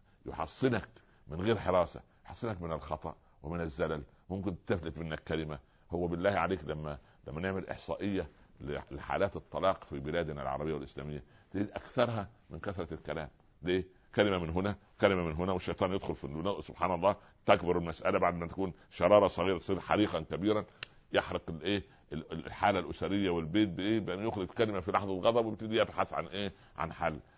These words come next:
"يا فضيلة الشيخ، أصل أنا كنت مش عارف كذا، أصل لما ردت عليا جيت كذا"، روح، لا حول ولا، لماذا؟ لو صمت قليلًا لهدأ الحال. وأحيانًا يعني ربما أنا أنتظر من الآخر أن أروح أرد عليه بسرعة، لو انتظرت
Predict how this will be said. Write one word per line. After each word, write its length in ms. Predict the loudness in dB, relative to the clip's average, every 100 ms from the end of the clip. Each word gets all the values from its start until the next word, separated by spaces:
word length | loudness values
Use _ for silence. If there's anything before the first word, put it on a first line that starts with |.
| -10
"يا 60 | -2
فضيلة 220 | -2 -2
الشيخ، 500 | -6 -4 -2 0 -2 -6
أصل 180 | -6 -4
أنا 100 | -4
كنت 280 | -4 -6 -6
مش 140 | -6
عارف 220 | -6 -4
كذا، 260 | -4 -4 -6 -14 -12
أصل 220 | -6 0
لما 200 | 2 4
ردت 280 | 4 2 0
عليا 200 | 0 4
جيت 180 | 4 4
كذا"، 240 | 2 2
روح، 220 | 2 -2 -4 -8 -10 -18 -10
لا 120 | -10
حول 320 | -6 -4 -4
ولا، 220 | -4 -4
لماذا؟ 380 | -4 -2 -2 -4 -8 -20 -4
لو 180 | -2 0
صمت 460 | 4 6 6 0
قليلًا 540 | -2 0 2 2 0 -8 -14 _ _ -8
لهدأ 340 | -2 0 0
الحال. 300 | -4 -8 -10 -12 -20 _ _ _ _ _ _ _
وأحيانًا 600 | 2 2 4 4 6 4 -2 -12 -18 0
يعني 240 | 2 6
ربما 760 | 4 6 6 6 4 2 -2 -2
أنا 180 | 0
أنتظر 500 | -2 6 8 8 6 2 -16 _
من 120 | -2 0
الآخر 500 | 6 6 8 6 2
أن 120 | 2 4
أروح 240 | 4 4 6
أرد 240 | 8 8
عليه 140 | 8
بسرعة، 380 | 6 4 4 4
لو 240 | 4 2 0
انتظرت 440 | -4 0 4 4